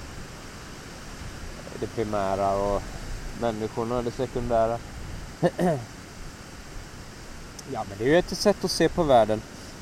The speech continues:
Det är roligt att byta perspektiv ibland. Tankar och känslor och så vidare skulle vara det primära, och så kommer det, eh, kommer det farande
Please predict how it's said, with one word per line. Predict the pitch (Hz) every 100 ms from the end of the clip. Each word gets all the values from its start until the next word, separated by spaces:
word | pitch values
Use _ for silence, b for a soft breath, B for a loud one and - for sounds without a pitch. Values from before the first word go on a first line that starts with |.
| - -
Det | -
är |
roligt | 143 147 131
att | 135
byta | 143 135
perspektiv | 135 131 127 113 131 131
ibland. | 131 117 107 - - - - - - - - - - - - - - - - - - - - - - - - - - - - - - -
Tankar | 160 147 120 135
och | 139 139
känslor | 147 120 - 127 123 131
och | 127 123 120
så | 131
vidare | 127 117 113 113 110
skulle | 101 - 117
vara | 110
det | 110
primära, | - 110 107 101 98 101
och | 98
så | - 113
kommer | - 113 107
det, | 110 107 107 107 101
eh, | 104 110 107 104 104 104 107 - - -
kommer | 127 117
det | 120
farande | 113 143 120 101 95 98 104 107